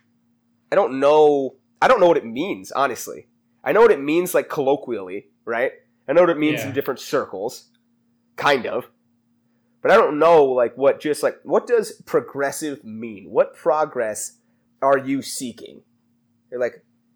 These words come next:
Speaker 1: what is my definition of progressive?
Speaker 2: Right. Yeah. That's, I think that's a tough thing to nail down. It's, I mean, you can sort of, like, observationally,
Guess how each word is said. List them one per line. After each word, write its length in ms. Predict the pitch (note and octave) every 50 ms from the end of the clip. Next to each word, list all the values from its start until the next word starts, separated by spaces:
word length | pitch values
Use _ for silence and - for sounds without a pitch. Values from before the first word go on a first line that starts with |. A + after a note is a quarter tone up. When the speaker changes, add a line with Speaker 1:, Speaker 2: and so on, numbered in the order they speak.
| _ _
Speaker 1:
what 160 | _ D3+ G3
is 100 | G3+ D#3+ C3
my 240 | D3+ D3 C#3+ D3 D3+
definition 520 | C#3 C3 A#2 - A#2+ A2+ G2+ - - G2
of 100 | F2+ -
progressive? 480 | - G#2 - F2+ - - - - - _ _ _ _ _ _ _ _ _ _ _
Speaker 2:
Right. 340 | A#2 A2+ G#2+ G#2 G2 G2 G2 G2+ _ _ _ _ _ _ _ _ _ _ _ _
Yeah. 300 | - D3 D3+ C3+ A2+ A2 A2 _ _ _ _ _ _ _ _ _ _ _
That's, 220 | - A#2 - - _ _ _ - _ _ _ _ _ -
I 60 | A2+
think 140 | A2 C#3 D3
that's 180 | C#3 A2 G#2+ -
a 40 |
tough 360 | - - - G#2+ A2 G#2+ - _ _ _ _ _ _ _ _ _ _ _ _ _ _ _ _ _ _ _ _ _ _ _ _ _ _ _ _ _ _ _ _
thing 180 | - B2+ C3 A#2+
to 60 | G#2+
nail 260 | G2 G2 G#2+ G#2+ G2+
down. 260 | G#2 A2+ A#2 G#2+ F#2+ F2+
It's, 520 | - - - - - - - - - _ _ _ _ _ _
I 40 | -
mean, 120 | B2+ C3+ C#3
you 140 | C#3 C#3
can 100 | C#3 -
sort 240 | - - - E3+ E3
of, 80 | D3 C3
like, 180 | A#2 G#2 G#2+
observationally, 1040 | - A2 A#2+ B2 - G#2+ G2+ G2 G2 A#2 - - - A2 F#2+ F2+ F2 F2 F2 F2+ A2